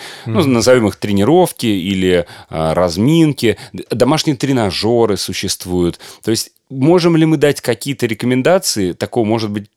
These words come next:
Speaker 1: общего характера, но, а, или, наоборот, конкретные, но, э, всё-таки такие, которые,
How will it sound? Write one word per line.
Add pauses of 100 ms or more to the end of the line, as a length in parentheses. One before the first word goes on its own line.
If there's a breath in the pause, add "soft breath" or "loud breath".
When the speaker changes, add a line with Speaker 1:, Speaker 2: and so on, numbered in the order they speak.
(240)
Speaker 1:
общего
характера,
но, (300 loud breath)
а,
или,
наоборот,
конкретные,
но,
э, (360)
всё-таки
такие,
которые,